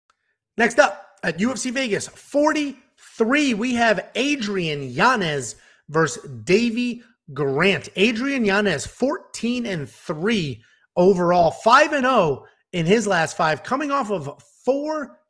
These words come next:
K O T K Os in a row. Davey Grant, eleven and five overall, three and two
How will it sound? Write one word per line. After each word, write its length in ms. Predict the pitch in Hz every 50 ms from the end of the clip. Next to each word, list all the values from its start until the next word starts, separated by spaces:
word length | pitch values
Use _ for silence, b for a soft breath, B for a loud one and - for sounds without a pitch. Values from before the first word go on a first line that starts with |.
| _ _
K 300 | - - 233 240 233 226
O 140 | 226 226
T 220 | - - - 214 208
K 260 | 214 214 202 196 185
Os 240 | 180 180 175 151 - - -
in 160 | 190 220 233
a 120 | 214 180 160
row. 540 | 139 123 127 139 156 175 175 156 135 - B B B B B B 160 143
Davey 400 | 143 220 247 277 277 294 285 233
Grant, 360 | 170 196 226 233 220 208 - -
eleven 480 | 170 165 151 143 156 202 233 226 269 240
and 140 | 220 185 -
five 320 | - 202 202 202 196 175
overall, 420 | 180 180 165 165 175 170 170 156
three 420 | - - - 175 196 226 247 247 185
and 160 | 180 165 139
two 380 | - - 180 170 151 135 120